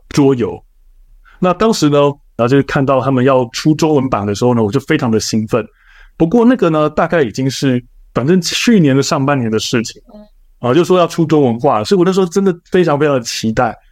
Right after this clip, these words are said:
真的等了很久，他终于等了半年，终于现在终于上市了。哦，我也第一时间就预购，也拿到这个游戏。代理出版这个游戏的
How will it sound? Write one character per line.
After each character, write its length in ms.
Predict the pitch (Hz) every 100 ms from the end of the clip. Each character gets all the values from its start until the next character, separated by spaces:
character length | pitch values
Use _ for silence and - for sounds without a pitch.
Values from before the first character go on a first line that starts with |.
| _ _ -
真 140 | 226
的 40 | 208
等 160 | 151
了 100 | 123
很 220 | 110 117 135
久， 180 | 123
他 160 | 101 147
终 180 | - 156
于 40 |
等 160 | 151 110
了 60 | 107
半 280 | 156 123
年， 220 | 113 98 101
终 180 | 127
于 60 | 113
现 180 | 107 120
在 120 | 117
终 280 | 110 120 120
于 240 | 104 98 98 -
上 260 | - 123
市 260 | 113 - 123
了。 220 | 107 - -
哦， 120 | 117
我 120 | 107 147
也 80 |
第 180 | 117 151
一 60 | 151
时 160 | -
间 100 | 123
就 100 | 123 135
预 200 | 160 120
购， 220 | 117 117
也 220 | 107 101 - -
拿 160 | 110 120
到 140 | 123
这 100 | 123
个 100 | 113
游 200 | 101 95
戏。 320 | 101 - 113 - - _ _ -
代 140 | 240
理 160 | 170 120
出 140 | -
版 160 | 160 117
这 80 |
个 100 | 143
游 220 | 117 110 113
戏 180 | -
的 340 | 123 120 113